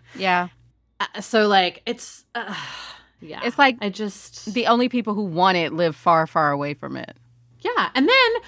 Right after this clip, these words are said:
Speaker 2: like, the people in Appalachia have been going through all of, like, the thi-, like, structures that are available to them to say no to this pipeline. Like, they have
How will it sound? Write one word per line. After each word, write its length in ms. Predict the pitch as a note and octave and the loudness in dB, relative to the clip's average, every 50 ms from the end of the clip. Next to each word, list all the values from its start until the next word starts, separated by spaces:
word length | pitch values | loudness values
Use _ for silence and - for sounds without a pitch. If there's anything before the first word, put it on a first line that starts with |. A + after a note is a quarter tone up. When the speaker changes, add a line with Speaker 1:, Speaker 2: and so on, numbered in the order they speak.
| - - - _ _ | -16 -20 -20 _ _
Speaker 2:
like, 260 | D#4+ E4+ E4+ B3+ - - _ _ _ _ _ _ _ _ _ _ _ _ | 0 0 0 0 -6 -18 _ _ _ _ _ _ _ _ _ _ _ _
the 80 | - C4+ | -12 -10
people 300 | B3+ - F4+ F4+ A4+ A4 | -4 -4 -2 -2 0 -2
in 100 | G4 D#4 | 0 2
Appalachia 500 | D4 C#4 C4 C#4 B3 B3 D4+ D#4 - D4+ | 0 0 0 0 0 0 0 2 0 0
have 120 | C4 A#3+ | 0 2
been 160 | G3 A#3 G#3+ G3 | 2 2 2 2
going 320 | G#3+ A3+ B3+ D4 C4+ B3 | 2 2 2 2 2 0
through 300 | B3+ - A#3 A#3 A3+ - - | 0 -2 -2 -2 -2 -2 0
all 320 | - F#3 G3 A3 A#3+ B3+ B3 | 2 4 4 4 4 4 2
of, 180 | A3 G3 F3+ | 2 2 0
like, 180 | G3 F#3 F3+ F3+ F#3 D#3 D#3 | -2 -2 -2 -4 -8 -8 -6
the 540 | G3 F3+ F3+ F3+ F3 F3 F3 F3 F3 E3+ - _ _ _ _ _ | -4 -2 -2 -2 -4 -4 -4 -6 -8 -8 -10 _ _ _ _ _
thi-, 320 | - - - - A#3+ B3+ - | -20 -2 2 4 4 4 2
like, 180 | A3+ G#3 F#3 - | 0 -2 -2 -2
structures 540 | - - - C#4+ C#4+ - - C#4 A#3+ A#3 G3 | -4 0 0 0 0 2 4 4 4 6 4
that 120 | G#3 F#3+ | 4 4
are 80 | G3+ G3+ | 4 2
available 480 | G3+ F3 F#3+ A3 D4 B3+ G3 E3+ D3 - | 2 0 -2 -2 -2 -2 -2 -2 -4 -6
to 120 | - E3+ | -6 -8
them 240 | D3 D3 C#3+ C#3 D3+ | -6 -6 -6 -8 -8
to 340 | - - - F3+ F3 E3+ E3 | -10 -8 -6 -6 -6 -6 -6
say 220 | E3 - F#3+ F3+ | -4 -2 -2 -2
no 240 | F3 E3 C#3+ C#3 D3 | -2 -4 -4 -6 -8
to 100 | - - - | -10 -12 -14
this 140 | - G3+ - | -14 -14 -4
pipeline. 460 | - D#4 G4 G4+ - G3 E3 D3+ D3 | -2 -2 -2 0 0 0 0 0 -2
Like, 160 | D3+ D#3 D3 - | -4 -6 -4 -4
they 120 | F3 E3+ E3 | -2 -2 0
have 220 | F3 E3 C#3+ - | -2 -4 -6 -10